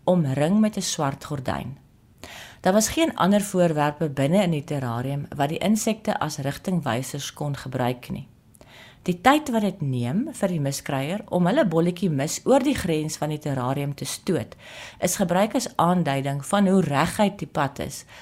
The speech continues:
wat die insekte van die middel af stoot. Hoe langer dit hulle neem, hoe meer gekronkel is die pad wat die miskruier kies.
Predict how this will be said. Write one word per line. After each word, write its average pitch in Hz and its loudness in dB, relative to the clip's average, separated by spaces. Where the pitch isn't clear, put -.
wat 156 -2
die 165 -2
insekte 165 0
van 175 0
die 165 2
middel 135 -2
af - -6
stoot. - -10
Hoe 160 0
langer 151 4
dit 208 2
hulle 196 2
neem, 185 0
hoe 175 2
meer 175 6
gekronkel 165 -2
is - -6
die 147 -8
pad 135 -2
wat 147 -4
die 151 -4
miskruier 127 -6
kies. - -10